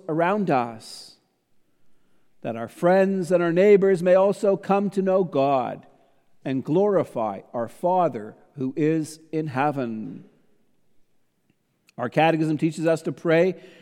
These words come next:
that our Father will help us direct our whole life in such a way that his name is not blasphemed because of us.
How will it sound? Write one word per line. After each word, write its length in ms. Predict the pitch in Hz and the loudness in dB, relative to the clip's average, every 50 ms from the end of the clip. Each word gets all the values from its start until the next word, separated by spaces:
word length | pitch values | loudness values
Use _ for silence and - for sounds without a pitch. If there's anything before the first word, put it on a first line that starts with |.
| - _ | -8 _
that 120 | - 156 | 0 2
our 60 | 160 160 | 2 4
Father 280 | - 196 196 202 208 | 4 4 4 6 6
will 100 | 202 196 | 4 4
help 220 | 170 196 202 208 214 | 6 6 4 4 2
us 120 | 208 165 | 0 0
direct 320 | - 190 190 202 202 - 214 | 0 2 2 2 2 2 0
our 60 | 190 | 2
whole 180 | 151 202 220 208 | 2 4 4 4
life 260 | 208 202 208 208 202 | 6 6 6 4 2
in 80 | 196 | 0
such 240 | 180 - 196 190 - | 0 0 -2 -2 -2
a 60 | 214 | -2
way 400 | 185 165 160 156 143 120 110 107 - - - _ _ _ _ _ _ _ _ _ _ _ _ _ _ _ _ | 0 2 2 2 2 0 -2 -8 -12 -18 -20 _ _ _ _ _ _ _ _ _ _ _ _ _ _ _ _
that 160 | 175 180 190 | 4 4 6
his 160 | 202 196 156 | 6 4 4
name 480 | 180 196 196 208 208 202 180 143 120 113 - - - - | 4 4 6 6 6 6 4 2 0 -4 -8 -16 -8 -2
is 220 | - 170 151 127 | 0 0 0 0
not 440 | 180 180 170 165 165 165 156 165 - - - _ - | -2 0 0 2 2 0 -2 -4 -10 -18 -20 _ -16
blasphemed 1120 | - 143 123 120 139 156 165 180 190 190 185 - - - 147 131 127 120 113 113 117 113 - _ _ _ _ _ | -16 -12 -8 -2 0 0 2 2 2 0 -2 -4 -8 -6 -4 -4 -2 -2 -4 -6 -8 -10 -14 _ _ _ _ _
because 380 | - 123 107 - 147 160 175 165 | -8 -8 -2 0 2 2 2 2
of 120 | 180 151 | 0 0
us. 720 | 156 139 127 117 107 107 117 - - - - - - - | 2 2 2 0 -2 -4 -8 -14 -18 -18 -18 -20 -20 -20